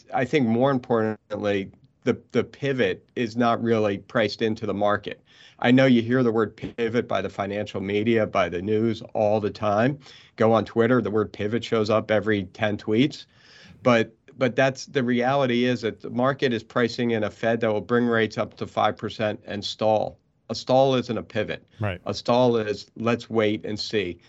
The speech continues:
Speaker 1: Let's see how the lag effect, let's see how those rate hikes that we did in May and June affect us in January, February, and March. And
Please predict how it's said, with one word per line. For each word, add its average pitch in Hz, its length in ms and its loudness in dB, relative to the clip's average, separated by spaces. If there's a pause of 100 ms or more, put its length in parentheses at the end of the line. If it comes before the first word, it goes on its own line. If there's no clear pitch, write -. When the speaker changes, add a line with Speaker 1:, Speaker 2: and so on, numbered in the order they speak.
(120)
Speaker 1:
Let's 120 240 0
see 135 260 0
how 117 280 2
the 117 100 0
lag 104 380 0
effect, 92 480 -6 (300)
let's 123 200 0
see 151 220 0
how 123 240 0
those 127 240 0
rate 117 260 0
hikes 101 240 -2
that 110 140 -2
we 104 160 -2 (180)
did 117 200 0
in 95 180 -2
May 104 300 0
and 95 140 -6
June 98 460 -2 (280)
affect 117 420 0
us 107 180 0
in 104 100 -4
January, 104 480 -2
February, 98 440 -2
and 82 80 -8
March. - 360 -6 (380)
And 107 500 2